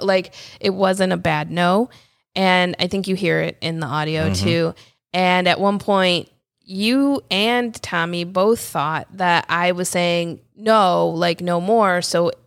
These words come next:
Speaker 1: you had asked me in that moment if, "Do I really wanna stop?"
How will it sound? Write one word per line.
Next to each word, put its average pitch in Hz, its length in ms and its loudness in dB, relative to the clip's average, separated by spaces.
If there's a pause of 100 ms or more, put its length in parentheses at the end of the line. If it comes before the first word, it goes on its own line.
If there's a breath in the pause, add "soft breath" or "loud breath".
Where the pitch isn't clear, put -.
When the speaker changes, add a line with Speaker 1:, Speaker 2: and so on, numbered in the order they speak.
(300)
Speaker 1:
you 220 360 0
had 220 140 0
asked 190 380 -2
me 180 440 -2 (460 soft breath)
in 196 140 -2
that 175 160 2
moment 180 560 2
if, 170 600 -4 (240)
"Do 180 100 -2
I 170 60 2
really 180 280 2
wanna 170 220 -2
stop?" 214 460 0